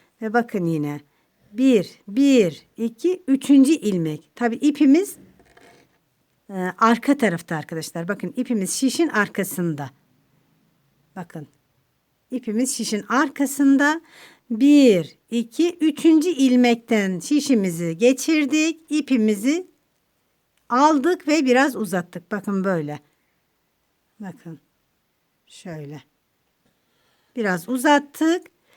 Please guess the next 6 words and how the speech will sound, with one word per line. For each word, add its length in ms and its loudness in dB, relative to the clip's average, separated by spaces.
Sıradaki 640 0
ilmeği 680 2
ördük. 960 2
Tekrar 420 -2
ikinci 440 2
ilmeği 560 -2